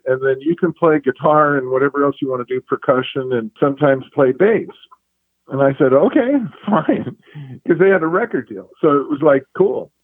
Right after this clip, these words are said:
What happened, I was in it, and then they decided that they didn't want Gary in the band anymore. So after the first album, they fired me. By that time, the band was a real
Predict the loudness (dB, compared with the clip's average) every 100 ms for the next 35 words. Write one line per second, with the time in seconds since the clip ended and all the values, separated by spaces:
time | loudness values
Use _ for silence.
0 | _ _ -2 -2 0 -2 0 -2 -4 -2
1 | 0 0 0 0 0 2 2 2 2 0
2 | -2 0 0 0 0 0 0 -2 -2 0
3 | 0 0 0 0 0 0 0 2 0 -4
4 | -8 -10 -8 -8 -8 -10 -6 -2 -2 0
5 | 0 2 0 -2 -6 -8 -4 -2 0 0
6 | 0 -2 0 -2 -2 -2 0 -2 -4 _
7 | _ _ _ _ -2 0 2 0 -2 -8
8 | -6 -8 -12 -12 -12 0 2 2 0 0
9 | -2 -2 -6 -2 2 2 2